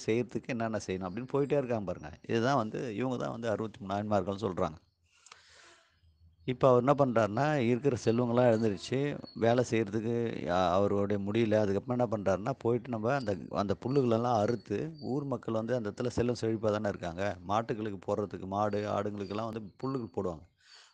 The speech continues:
அதை ப-, அதை பறிச்சு, அதுல கிடைக்கிற வருமானத்தை வச்சு நம்ம வந்து இன்னும் விளக்கேத்துவோம், நெய் விளக்கேத்துவோம்னு சொல்லிட்டு என்ன பண்றாருன்னா, அதே மாதிரி அறுத்து, மூட்டையா கட்டி எடுத்துன்னு வந்து என்ன பண்ணுவாருன்னா, ஒரு ந-, நகர வீதியில வச்சுட்டு விக்கிறாரு. வித்துட்டு அதுக்கு கிடைக்கிற காசை வச்சு திரும்ப என்ன பண்றாருன்னா, அவருக்கு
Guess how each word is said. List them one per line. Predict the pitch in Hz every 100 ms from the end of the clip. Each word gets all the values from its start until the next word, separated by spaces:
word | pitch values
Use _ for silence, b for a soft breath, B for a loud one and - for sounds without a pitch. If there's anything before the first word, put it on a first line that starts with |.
| -
அதை | 113 120
ப-, | 104 104
அதை | 104 123
பறிச்சு, | 135 143 143 151
அதுல | 113 131
கிடைக்கிற | 139 139 143 156
வருமானத்தை | 135 117 123 120 113
வச்சு | 104 -
நம்ம | 123 98
வந்து | 95 113
இன்னும் | 101 95
விளக்கேத்துவோம், | 87 107 101 87 98 90
நெய் | 113
விளக்கேத்துவோம்னு | 110 101 90 85 90
சொல்லிட்டு | 95 90
என்ன | 101
பண்றாருன்னா, | 98 87 82 101 123
அதே | 101
மாதிரி | 110 113 104
அறுத்து, | 104 107 - 160 B B B -
மூட்டையா | 120 117 117
கட்டி | 110 98 113
எடுத்துன்னு | 85 101
வந்து | 98
என்ன | 98
பண்ணுவாருன்னா, | 90 90 90 101 143 117
ஒரு | 101 98 95 92 90 - -
ந-, | 85 101
நகர | 98 110 123
வீதியில | 110 104 95 92
வச்சுட்டு | - - 156
விக்கிறாரு. | 131 101 117 92 - _ B B B B _
வித்துட்டு | 131 127 131
அதுக்கு | 143 113 127 135
கிடைக்கிற | 135 135 131 123
காசை | 110 104 107
வச்சு | 95 -
திரும்ப | 156 170 165
என்ன | 143 131
பண்றாருன்னா, | 113 101 110 139
அவருக்கு | 117 117 107